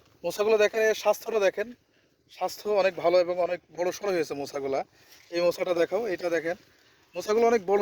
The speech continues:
সড়ো হয়েছে। যদিও এই জমিটা একটু পাতলা হয়েছিল, কারণ, আহ, যখন আমি বীজ বপন করেছিলাম সেই সময়, আহ, অতিরিক্ত বৃষ্টি হয়েছিল, অতিরিক্ত বৃষ্টি হওয়ার কারণে, আহ, বীজ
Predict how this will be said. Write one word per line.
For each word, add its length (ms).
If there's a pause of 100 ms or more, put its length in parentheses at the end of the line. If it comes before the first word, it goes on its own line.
সড়ো 200
হয়েছে। 240 (140)
যদিও 200 (100)
এই 60
জমিটা 360 (640)
একটু 100 (100)
পাতলা 280
হয়েছিল, 220 (120)
কারণ, 180
আহ, 960
যখন 300
আমি 260
বীজ 200 (140)
বপন 200 (100)
করেছিলাম 420
সেই 180
সময়, 260
আহ, 680
অতিরিক্ত 320
বৃষ্টি 300
হয়েছিল, 260
অতিরিক্ত 480
বৃষ্টি 220
হওয়ার 160
কারণে, 260
আহ, 800
বীজ 180